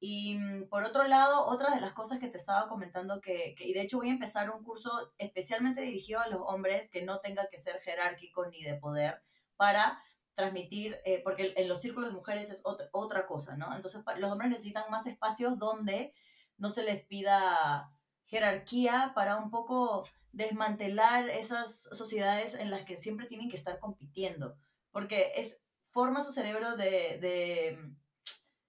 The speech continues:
de una forma que sea redundante, que a mí me parece un poco agresivo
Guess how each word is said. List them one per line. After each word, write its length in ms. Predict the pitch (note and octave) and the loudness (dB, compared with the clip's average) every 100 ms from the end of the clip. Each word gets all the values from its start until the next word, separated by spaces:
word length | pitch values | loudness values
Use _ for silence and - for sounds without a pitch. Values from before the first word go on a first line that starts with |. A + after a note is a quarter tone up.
| _ _ | _ _
de 100 | G3+ | -6
una 220 | A3 A3 | -2 0
forma 240 | A3 B3 G#3+ | 2 0 0
que 80 | G#3 | 0
sea 180 | A3+ | 0
redundante, 480 | A#3 G#3 G3 G3+ A#3+ | 2 0 0 0 0
que 60 | G#3 | -4
a 40 | |
mí 60 | F#3+ | -4
me 160 | A3 | -4
parece 320 | G#3 F#3 G3 A3 | -2 0 0 -2
un 160 | G3+ | -2
poco 720 | G3+ G3+ A3 A3 G3+ F3 D#3+ - | -2 0 2 2 2 0 -2 0
agresivo 800 | G#3 G3+ F#3 - A3 E3+ D3 D3 | 0 2 -4 -4 -6 -4 -6 -10